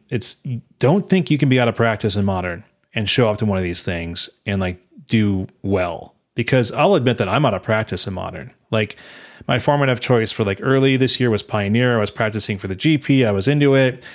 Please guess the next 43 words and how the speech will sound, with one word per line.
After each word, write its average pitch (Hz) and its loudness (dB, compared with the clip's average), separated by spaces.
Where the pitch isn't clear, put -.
Coronavirus 139 2
took 127 -2
a 110 2
lot 113 2
of 123 2
wind 120 2
out 104 2
of 98 0
a 98 0
lot 95 0
of 113 2
sails 135 0
for, 123 0
I 107 0
think, 110 -2
Modern 110 0
and 110 -2
Pioneer 113 0
this 117 0
year. 113 0
Historic's 120 0
been 123 0
engaging 110 0
this, 120 0
uh, 120 -2
recently 131 0
for 123 -4
me. 123 2
So 143 2
I've 147 0
been 147 2
paying 180 0
attention, 208 0
but 151 2
not 131 0
playing 107 0
a 117 -2
lot 107 0
of 98 -2
Modern, 127 2
and 120 0
it 135 0
shows. 113 -4